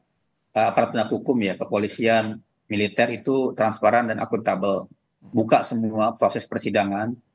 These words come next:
dan juga, eh, lakukan secara fair gitu. Termasuk memberikan akses kepada korban. Kepada masyarakat, termasuk jurnalis, media, harus pantau terus. Jangan lengah, jangan lepas,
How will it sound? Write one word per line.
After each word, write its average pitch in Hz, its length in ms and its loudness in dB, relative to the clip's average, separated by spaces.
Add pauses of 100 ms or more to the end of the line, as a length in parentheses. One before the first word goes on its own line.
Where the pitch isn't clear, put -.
(400)
dan 123 160 4
juga, 123 480 4
eh, 110 400 4
lakukan 123 400 0
secara 104 480 0
fair 98 320 0
gitu. 92 100 -12 (380)
Termasuk 120 400 0
memberikan 113 400 0
akses 143 160 -4
kepada - 320 0
korban. 98 400 -2 (400)
Kepada 117 320 2
masyarakat, 113 480 2
termasuk 107 560 -4
jurnalis, 113 480 0
media, 107 560 2 (400)
harus 131 240 4
pantau 110 400 0
terus. 107 320 -6
Jangan 127 500 2
lengah, 117 460 -2
jangan 107 400 0
lepas, - 560 0